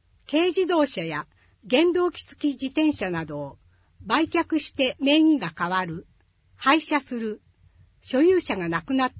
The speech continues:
たなどの場合は、早めに届け出てください。ナンバープレートの紛失や盗難にあった場合は、警察に届け出て受理番号を確認し、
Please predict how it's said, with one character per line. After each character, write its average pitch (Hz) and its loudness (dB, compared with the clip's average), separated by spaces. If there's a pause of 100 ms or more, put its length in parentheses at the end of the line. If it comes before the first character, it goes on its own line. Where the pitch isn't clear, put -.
た 214 -2 (140)
な 247 -2
ど 226 -2
の 170 -4
場 185 2
合 185 -4
は、 175 -8 (460)
早 302 2
め 359 6
に 339 4
届 302 -4
け 320 0
出 285 0
て 208 -4
く 175 -16
だ 156 -10
さ 147 -14
い。 160 -20 (1700)
ナ 262 2
ン 359 2
バ 359 4
ー 349 2
プ 349 -2
レ 330 2
ー 277 -2
ト 165 -8
の 160 -6
紛 269 0
失 - -12
や 208 -4 (180)
盗 302 4
難 339 6
に 311 4
あ 302 4
っ 311 0
た 196 -4
場 170 2
合 170 -2
は、 156 -10 (500)
警 339 2
察 339 0
に 294 4
届 285 -2
け - 0
出 262 -2
て 156 -10 (240)
受 220 -4
理 339 6
番 339 6
号 160 -6
を 147 -12
確 185 -6
認 233 -2
し、 - -12